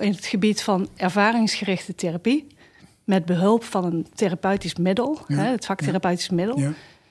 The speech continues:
Speaker 1: En op die manier zijn deze beroepsgroepen samen gaan optrekken.
Speaker 2: Ik snap het.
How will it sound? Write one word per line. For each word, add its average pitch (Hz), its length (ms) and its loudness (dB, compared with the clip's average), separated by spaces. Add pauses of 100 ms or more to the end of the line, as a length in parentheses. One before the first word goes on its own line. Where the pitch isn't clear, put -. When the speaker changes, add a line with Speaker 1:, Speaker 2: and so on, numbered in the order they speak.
(320)
Speaker 1:
En 202 180 2
op 180 140 0
die 226 120 4
manier 240 360 6
zijn 214 300 0
deze 196 420 -2
beroepsgroepen 202 560 -2
samen 208 300 0
gaan 190 140 -2
optrekken. - 520 -12 (1080)
Speaker 2:
Ik 151 160 -6
snap 117 240 -8
het. - 220 -14